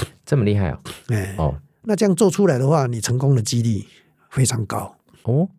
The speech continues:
Speaker 1: 真的，一开始创业就先写五年计划，
Speaker 2: 对。
Speaker 1: 把所有的细节都算好，把五年后赚的钱都算好了。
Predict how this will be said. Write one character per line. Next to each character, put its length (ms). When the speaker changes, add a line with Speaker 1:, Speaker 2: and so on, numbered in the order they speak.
Speaker 1:
真 140
的， 140
一 100
开 220
始 120
创 240
业 120
就 160
先 180
写 180
五 120
年 180
计 160
划， 240
Speaker 2:
对。 80
Speaker 1:
把 120
所 200
有 80
的 80
细 180
节 160
都 80
算 180
好， 60
把 200
五 140
年 220
后 100
赚 200
的 100
钱 160
都 80
算 220
好 120
了。 80